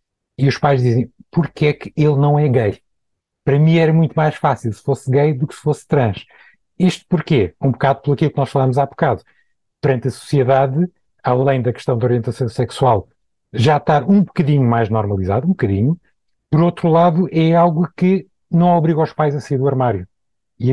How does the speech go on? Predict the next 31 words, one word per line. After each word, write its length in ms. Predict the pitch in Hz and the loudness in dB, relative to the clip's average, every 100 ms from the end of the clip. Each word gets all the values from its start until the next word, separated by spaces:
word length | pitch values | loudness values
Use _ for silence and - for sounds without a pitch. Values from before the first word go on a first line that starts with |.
| 147 | 2
o, 300 | 139 147 135 | 2 0 0
o 20 | |
facto 320 | - 160 - | -2 -4 -2
dos 120 | 139 | -8
pais 200 | - - | -4 -4
terem 140 | - 131 | -4 -6
que 60 | |
sair 120 | - | -4
do 100 | 131 | -2
armário 360 | 127 127 127 139 | 0 0 0 -2
torna-se 400 | - 139 127 - | -2 -4 -4 -8
co-, 100 | - | -4
muitas 300 | 127 143 123 | -2 -2 -2
vezes 180 | 127 - | -2 -2
complicado. 540 | 127 120 127 117 95 _ _ _ _ _ _ _ _ | -4 -2 0 0 -2 _ _ _ _ _ _ _ _
Também 200 | 139 170 | 2 2
vos 160 | - | 0
posso 280 | - 170 156 | 0 0 2
dizer 360 | 156 135 156 - | 0 2 0 0
que 120 | 160 | -2
um 140 | 143 | 0
dos 180 | 165 160 | 0 0
problemas 500 | - 143 143 123 113 | -2 0 2 0 -2
que 180 | - 131 | -4 -6
os 100 | 123 | -6
pais 280 | - 113 - | -2 -4 -2
têm, 260 | 123 135 | 0 0
às 100 | 135 | 0
vezes, 300 | 117 139 147 | 0 0 0
é 100 | 147 | -2
falar 400 | 147 147 139 156 | -2 0 0 -2